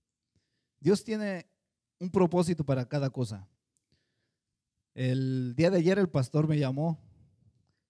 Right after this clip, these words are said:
Yo creo él estaba preocupado porque eso acababa de suceder y a mí me tocaba predicar. Me preguntó que cómo me sentía. "Yo me siento bien", le dije enseguida.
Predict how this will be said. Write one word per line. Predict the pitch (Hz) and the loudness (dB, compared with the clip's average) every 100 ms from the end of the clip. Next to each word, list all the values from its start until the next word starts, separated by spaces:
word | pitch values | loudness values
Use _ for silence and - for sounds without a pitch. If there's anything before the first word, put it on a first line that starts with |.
| _ - | _ -2
Yo | 139 | 2
creo | 165 170 | 6 6
él | |
estaba | 160 170 170 | 4 2 0
preocupado | 151 139 - 131 156 170 156 | 2 0 -2 0 2 2 0
porque | 143 131 139 143 | 0 -2 -2 -2
eso | 151 | -2
acababa | 147 139 143 147 | -4 -2 -2 -2
de | 135 | -4
suceder | 131 123 127 156 156 | -6 -6 -4 -2 -4
y | 127 | -4
a | 127 | -6
mí | 139 | -6
me | |
tocaba | 131 120 131 | -6 -6 -6
predicar. | 123 120 113 - 151 | -6 -8 -10 -8 -8
Me | 139 127 | -6 -10
preguntó | 113 113 113 | -12 -14 -12
que | 127 120 | -12 -6
cómo | 135 135 | -4 -2
me | 113 | -6
sentía. | 110 110 104 139 110 - _ _ _ _ _ _ _ _ _ | -8 -14 -8 -8 -8 -14 _ _ _ _ _ _ _ _ _
"Yo | 147 156 | _ -4
me | 247 | -4
siento | - 175 165 | -4 -2 2
bien", | 147 156 | 4 2
le | 190 151 | 0 -4
dije | 165 180 151 | -4 -8 -10
enseguida. | 135 135 135 202 147 | -8 -4 -2 0 -2